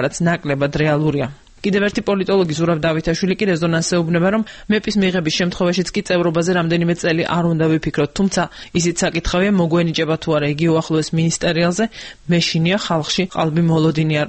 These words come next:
შეიქმნასო“, უთქვამს ზურაბ დავითაშვილს რეზონანსისთვის. ადგილობრივი თვითმმართველობის არჩევნებისთვის მზადების კონტექსტში არასაპარლამენტო ოპოზიციის გაერთიანების პერსპექტივაზე ლაპარაკობს ახალი თაობისთვის მიცემულ ინტერვიუში პარტია თავისუფალი საქართველოს ერთ-ერთი ლიდერი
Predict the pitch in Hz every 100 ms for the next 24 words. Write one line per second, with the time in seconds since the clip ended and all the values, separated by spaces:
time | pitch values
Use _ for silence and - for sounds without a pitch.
0 | - 165 147 - 147 - 202 - 160 -
1 | 185 165 160 160 151 156 156 151 190 202
2 | - - - 165 160 156 147 - - -
3 | - - - - - 202 202 208 190 220
4 | 226 208 196 185 196 180 175 190 180 185
5 | 175 156 - 151 - 175 170 170 - 175
6 | 170 180 - 226 - 208 233 220 220 220
7 | 208 185 180 185 - - - - 190 190
8 | - 202 185 180 190 - 190 - 185 185
9 | 180 180 180 175 165 165 202 - 185 175
10 | 170 185 165 160 180 180 170 190 170 160
11 | 165 165 160 160 165 196 196 170 170 208
12 | 214 202 185 - 190 190 180 170 - 180
13 | 180 180 180 170 185 170 147 175